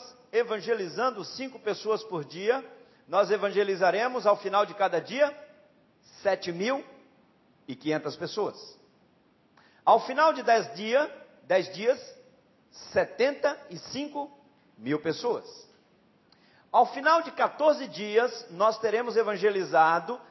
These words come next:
cento e cinco mil pessoas, com mil e quinhentas duplas. Três mil voluntários. Começaremos em janeiro, no Rio Grande do Sul, com a Trans Rio Grande do Sul.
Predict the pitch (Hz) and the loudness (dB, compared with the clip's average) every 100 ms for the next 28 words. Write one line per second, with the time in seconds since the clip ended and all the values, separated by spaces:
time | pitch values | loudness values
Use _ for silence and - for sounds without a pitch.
0 | _ - - 269 311 311 320 311 - 233 | _ -20 -4 0 0 -2 -4 -6 -8 -14
1 | 185 - - 285 285 262 - - 175 202 | -14 -14 -8 -8 -8 -12 -16 -12 -4 -2
2 | 202 - 147 104 - - _ _ _ _ | -2 -4 -6 -12 -16 -20 _ _ _ _
3 | _ _ _ _ _ _ _ _ 135 123 | _ _ _ _ _ _ _ _ -2 0
4 | 135 135 170 175 196 247 240 - - - | -2 -2 -4 -2 -2 -2 -6 -10 -20 -20
5 | _ _ _ _ _ _ _ _ _ _ | _ _ _ _ _ _ _ _ _ _
6 | _ _ _ 139 151 139 190 180 208 202 | _ _ _ -2 -2 -2 -2 0 -2 0
7 | 233 170 - - _ _ _ _ _ _ | -2 -2 -6 -18 _ _ _ _ _ _
8 | _ _ _ _ _ 190 196 180 202 220 | _ _ _ _ _ -2 -2 0 0 0
9 | 226 202 226 185 196 196 226 233 233 226 | -4 -4 -4 -2 -2 0 -4 -4 -8 -12
10 | 196 196 214 185 202 190 190 202 - 233 | -6 -6 -4 -2 -2 -2 -6 -8 -6 -8
11 | 247 - 175 - 208 233 185 202 208 214 | -6 -2 -2 -2 -4 -4 -4 -6 -4 -6
12 | 202 208 - 180 | -8 -16 -14 -14